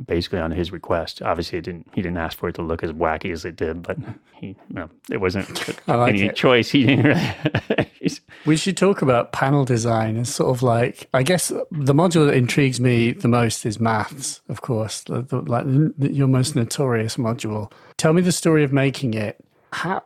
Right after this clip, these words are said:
Speaker 2: how did you come up with it? And particularly that, that dang panel. Like, how did you, how did you design your panels? Or how do you?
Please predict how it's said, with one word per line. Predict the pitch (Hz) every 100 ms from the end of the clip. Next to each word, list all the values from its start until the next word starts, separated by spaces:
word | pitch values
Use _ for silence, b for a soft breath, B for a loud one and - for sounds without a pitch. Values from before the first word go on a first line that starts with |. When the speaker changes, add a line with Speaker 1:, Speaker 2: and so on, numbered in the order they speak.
| -
Speaker 2:
how | - 143
did | 156
you | 165
come | - 160
up | 143
with | 120 113
it? | 104 - - B B B
And | 127 113
particularly | - 127 147 135 123
that, | 110 117 170 -
that | - 127 127
dang | 117 110 110
panel. | 117 104 85 - -
Like, | 127 113 107
how | 131 139
did | 135 120
you, | 131 123 120 - _ _ -
how | 131
did | 139 131
you | 127
design | 123 120 120
your | 110
panels? | 104 120 101 95 - -
Or |
how | - 110
do | 110
you? | 110 87